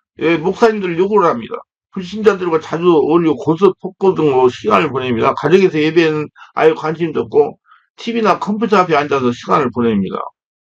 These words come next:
안목이제 음란물 포르노 사이트에 휩싸여 있으며 성경 말씀 읽는 것과 거리가 멉니다. 혈기를 자주 부리고 축축하고 폭력적인 행동을 하며 거짓말하기 쉽게 합니다. 실제 사회생활은 남편이나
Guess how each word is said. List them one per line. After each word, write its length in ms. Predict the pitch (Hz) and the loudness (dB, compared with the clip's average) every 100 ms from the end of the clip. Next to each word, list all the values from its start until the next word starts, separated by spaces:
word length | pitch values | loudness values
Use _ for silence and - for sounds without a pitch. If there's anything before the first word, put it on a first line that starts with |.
| _ _ _ _ _ _ _ | _ _ _ _ _ _ _
안목이제 520 | - 180 214 208 196 | -2 0 2 2 2
음란물 560 | 156 160 202 208 190 165 - | -2 -2 0 0 0 -6 -6
포르노 300 | 202 226 208 | -2 0 0
사이트에 420 | 190 185 180 165 | 0 -2 0 -2
휩싸여 400 | 160 - - 170 | -2 -2 2 2
있으며 300 | 151 135 131 131 127 | 2 0 2 2 2
성경 340 | 185 226 202 | 2 2 4
말씀 320 | 180 170 151 | 0 -2 -4
읽는 180 | 156 165 | -4 -2
것과 320 | 143 127 123 | -2 0 -2
거리가 320 | 101 143 151 131 | 2 2 4 2
멉니다. 500 | 123 127 117 131 139 _ _ _ | 2 2 2 2 0 _ _ _
혈기를 420 | - 240 247 220 185 | 2 2 4 0 0
자주 360 | - 165 185 | -4 0 0
부리고 400 | 160 139 131 127 120 | 0 -4 -4 -6 -8
축축하고 640 | - 202 - 208 165 147 | -14 -10 -4 0 0 -2
폭력적인 560 | - 208 226 214 190 156 | -6 -2 2 2 2 -2
행동을 440 | 147 170 147 127 127 - _ | -2 0 0 0 -4 -12 _
하며 320 | - 143 147 139 | -6 0 2 2
거짓말하기 580 | 147 156 202 170 139 | 2 2 4 2 2
쉽게 240 | 117 - 165 | -2 -6 -2
합니다. 300 | 120 98 67 - _ _ _ _ _ _ _ _ _ _ | -2 -4 -8 -14 _ _ _ _ _ _ _ _ _ _
실제 240 | - 220 220 | -8 -4 -2
사회생활은 600 | 180 240 240 214 160 127 | 0 0 2 2 2 2
남편이나 560 | 143 196 220 226 214 | 0 0 0 2 2